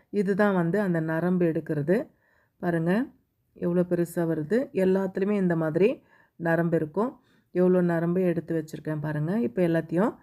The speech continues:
க்ளீன் பண்ணியாச்சு. இதை நல்லா வாஷ் பண்ணி எடுத்து வச்சிடலாம். இப்போ ஒரு மிக்ஸி ஜாரில் இஞ்சி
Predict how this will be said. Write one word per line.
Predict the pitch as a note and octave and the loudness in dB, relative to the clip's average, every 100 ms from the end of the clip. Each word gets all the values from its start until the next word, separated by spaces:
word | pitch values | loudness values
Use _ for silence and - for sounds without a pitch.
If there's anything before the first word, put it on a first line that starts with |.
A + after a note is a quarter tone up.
| _ _ _ _ | _ _ _ _
க்ளீன் | F#3+ F3+ F3 | 0 0 0
பண்ணியாச்சு. | D#3 D#3 D3 C#3+ - G#3 F4+ _ _ _ _ _ _ _ _ _ _ _ _ _ _ _ _ _ _ | -4 -2 -2 -2 -4 -4 -6 _ _ _ _ _ _ _ _ _ _ _ _ _ _ _ _ _ _
இதை | A3 G#3 | 0 4
நல்லா | G3 F#3+ F#3 | 4 4 4
வாஷ் | F3+ F3+ - | 2 0 -4
பண்ணி | F3 F#3+ | -2 0
எடுத்து | E3+ E3 | 0 0
வச்சிடலாம். | D#3 D3+ D3+ D3 D3+ C#4 - _ _ - | -4 -4 -6 -4 -2 -4 -8 _ _ -12
இப்போ | G#3 G#3 G#3+ B3 - - | -8 -2 -2 -2 -8 -4
ஒரு | A#3 A3 | 0 2
மிக்ஸி | G3+ - F#3 | 0 -2 0
ஜாரில் | F#3+ F3 F3+ F3 | 2 4 2 4
இஞ்சி | F3 F3 F3+ | 4 2 0